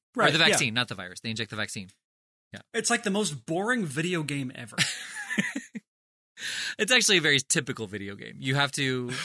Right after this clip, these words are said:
Speaker 1: kind of do the same thing in each room and, you know, solve the same kind of puzzle. Um, so they get to the astrometrics lab.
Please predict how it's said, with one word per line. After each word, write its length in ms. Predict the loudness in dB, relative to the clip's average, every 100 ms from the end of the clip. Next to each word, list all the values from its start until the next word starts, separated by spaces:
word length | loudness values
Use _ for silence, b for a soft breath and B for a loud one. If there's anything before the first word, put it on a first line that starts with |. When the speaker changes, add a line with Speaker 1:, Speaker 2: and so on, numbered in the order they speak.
| -2
Speaker 1:
kind 140 | 0 2
of 200 | -2 -8
do 200 | -4 -2
the 100 | 0
same 240 | 0 0
thing 240 | -2 -4 -2
in 80 |
each 180 | -4 -6
room 520 | -6 -4 -4 -8 -12 -6
and, 500 | -2 -2 -2 -6 -10 -16 _
you 80 | -12
know, 120 | -10
solve 280 | -6 -4 -4
the 80 | -6
same 160 | -10 -8
kind 160 | -10
of 100 | -12
puzzle. 300 | -12 -12 -14 B B B
Um, 400 | 2 4 4 0 -2
so 160 | 2
they 120 | 4 2
get 160 | 0
to 40 | -2
the 100 | -2
astrometrics 540 | 0 -2 -2 -4 -8
lab. 240 | -10 -10